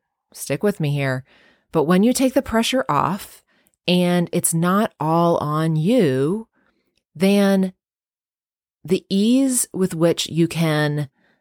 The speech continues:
talk to people and, you know, show 'em a little love. You know, I've learned that you get more with honey than with bees. I don't know what that saying is, but,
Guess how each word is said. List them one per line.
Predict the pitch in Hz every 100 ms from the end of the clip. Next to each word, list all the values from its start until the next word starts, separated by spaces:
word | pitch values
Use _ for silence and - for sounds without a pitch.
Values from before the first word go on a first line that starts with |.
| _ _ _ _ _ -
talk | - 214 233 -
to | 185
people | 151 135 135 127 127 123 - -
and, | 151 151 156 156 151 147
you | -
know, | 156 151 151 151 147 147 _ _ _ -
show | - 160
'em | 196
a | 208
little | 226 226
love. | 226 233 208 170 143 131
You | - 165
know, | 170
I've | 135 156
learned | 143 160 185 185
that | 185 180
you | 185
get | 190
more | 165 170 185 190
with | 196 190
honey | - 175 185 190
than | 190 190
with | 185 185
bees. | 135 180 170 139 131
I |
don't | 135
know | 151
what | 147
that | 135 -
saying | 151 139
is, | 127
but, | - 156